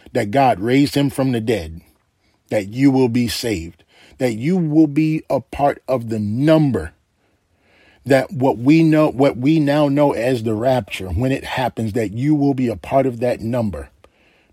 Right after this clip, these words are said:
Do not be afraid, because we have not been given the spirit of fear, but we've been given the spirit of power, of love, and self-control. Well, that's my time, Traveling Pulpit family.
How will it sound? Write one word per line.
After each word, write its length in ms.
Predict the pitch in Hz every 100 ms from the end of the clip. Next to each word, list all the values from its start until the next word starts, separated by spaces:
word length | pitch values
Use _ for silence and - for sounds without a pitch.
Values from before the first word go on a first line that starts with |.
| -
Do 100 | 147
not 240 | 135 95
be 120 | 90
afraid, 420 | 113 - 98 92
because 340 | 107 104 120 107 - _
we 200 | 117 131
have 160 | 101 120
not 300 | 120 - -
been 300 | 107 101 95
given 360 | 151 170 143
the 100 | 107
spirit 680 | 92 - - 214 165 104 - _
of 160 | 110
fear, 460 | 90 - 123 80 - _ _ _ _ _ _ _ _ _
but 140 | 104
we've 240 | 107 156 127
been 160 | 131
given 300 | 123 123 120
the 80 | 113
spirit 460 | 101 - 127 117 107 - _ -
of 180 | 85 - -
power, 600 | - 139 135 127 - - _ _ _ _ _ _ _ _ _ _ _ _ _
of 280 | 120 117 98
love, 640 | 113 127 101 80 87 - - _ _ _ _
and 180 | 113 107
self-control. 840 | - - 123 - - 107 - 80 - _ _ _ _ _ _ _ _ _ _ _ _ _
Well, 140 | 127
that's 200 | 143 139
my 160 | 151 131
time, 300 | 135 131 123
Traveling 380 | 135 123 127
Pulpit 420 | 107 135 110 123 -
family. 360 | 131 120 123